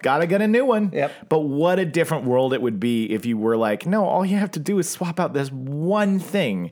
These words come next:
Speaker 2: Yeah.
Speaker 1: One thing, and this thing can last you for another five years."
Speaker 2: Yeah.
Speaker 1: And that's the mindset that we're gonna be moving
Speaker 2: Well,
Speaker 1: towards.
Speaker 2: and to your credit, there's something that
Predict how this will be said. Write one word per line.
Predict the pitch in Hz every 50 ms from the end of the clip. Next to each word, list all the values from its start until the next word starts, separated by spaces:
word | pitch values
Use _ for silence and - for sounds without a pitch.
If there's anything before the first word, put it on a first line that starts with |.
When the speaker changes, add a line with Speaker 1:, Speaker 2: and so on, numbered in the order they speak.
| - - -
Speaker 2:
Yeah. | - 139 131 156
Speaker 1:
One | 160 175 190 262 277 269 262 247
thing, | 226 - - 240 214 160 135
and | 127 127
this | 139 131 -
thing | 175 170 151
can | - 151 151
last | 143 147 143 - -
you | 160
for | 147 - - 127
another | - 131 131 143 143 139 139 135 127
five | - - - 135 131 123 120 104 107
years." | 135 190 220 208 - - - -
Speaker 2:
Yeah. | - 240 330 302 - - - -
Speaker 1:
And | - 127 127 131 131 123 -
that's | 160 147 151 160 165 - - - - - _
the | - 131 135
mindset | 127 127 131 131 135 135 131 117 - 123 110
that | 101 107
we're | 107 104
gonna | 104 107 101
be | 95 98
moving | 92 92 87 80 82 85
Speaker 2:
Well, | - 302 285 262
Speaker 1:
towards. | 247 - -
Speaker 2:
and | 214 214 214 214 220 220 214 220 - - -
to | 202 196 190 190 190 185
your | 185 175 240 262
credit, | - - 151 151 202 269 - - _ _ _ _ _ - - _ _ _ _ _ _ _ - _ _ - - - -
there's | 175 160 175 170
something | 170 - 190 180 185 175 170 165 165
that | 165 151 147 151 -